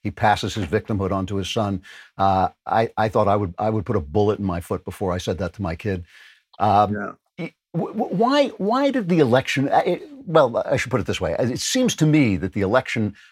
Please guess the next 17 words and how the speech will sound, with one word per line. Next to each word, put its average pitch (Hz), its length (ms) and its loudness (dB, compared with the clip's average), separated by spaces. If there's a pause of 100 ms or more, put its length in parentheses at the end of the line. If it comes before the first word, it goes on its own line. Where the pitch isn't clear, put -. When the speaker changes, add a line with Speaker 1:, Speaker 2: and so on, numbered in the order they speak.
Speaker 1:
of 113 100 0
Barack 113 360 4
Obama 107 540 0
set 185 220 0
us - 160 0
back 131 460 2
in 95 100 -6
some 90 260 -6
way. 85 300 -6 (300)
Do 123 60 0
you 131 40 2
think 160 240 0
that's - 220 2
true? 147 440 2
And 117 140 0
if 117 100 -6
so, 120 640 0